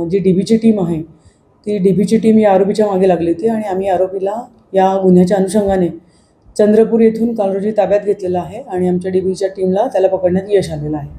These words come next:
त्या जागेचा वाद आहे, त्यात भाडेकरू आणि पोटभाडेकरू असा प्रकार आहे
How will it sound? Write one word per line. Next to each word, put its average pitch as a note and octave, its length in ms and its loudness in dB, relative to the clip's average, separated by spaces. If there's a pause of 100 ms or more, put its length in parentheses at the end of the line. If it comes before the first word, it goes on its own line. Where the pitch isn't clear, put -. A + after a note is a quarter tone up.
(160)
त्या A#3+ 100 -2
जागेचा G#3 420 0
वाद G3 260 0
आहे, F#3+ 260 -6
त्यात G3 180 -2 (140)
भाडेकरू G3+ 420 0
आणि G#3 160 2
पोटभाडेकरू F#3+ 640 0
असा F#3 200 0
प्रकार F#3 320 2
आहे F3+ 240 -6